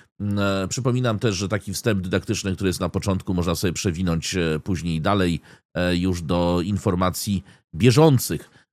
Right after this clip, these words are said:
No i oczywiście, proszę państwa, no, trzecia konkluzja, moim zdaniem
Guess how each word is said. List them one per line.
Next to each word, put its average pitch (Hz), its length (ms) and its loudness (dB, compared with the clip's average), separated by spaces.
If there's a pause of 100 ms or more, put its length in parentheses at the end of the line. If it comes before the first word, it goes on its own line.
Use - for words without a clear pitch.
No 165 100 4
i 190 60 8
oczywiście, 151 420 2
proszę 110 100 0
państwa, 120 320 0
no, 95 260 -4
trzecia 92 640 0
konkluzja, 104 560 0
moim 90 220 -2
zdaniem 92 400 0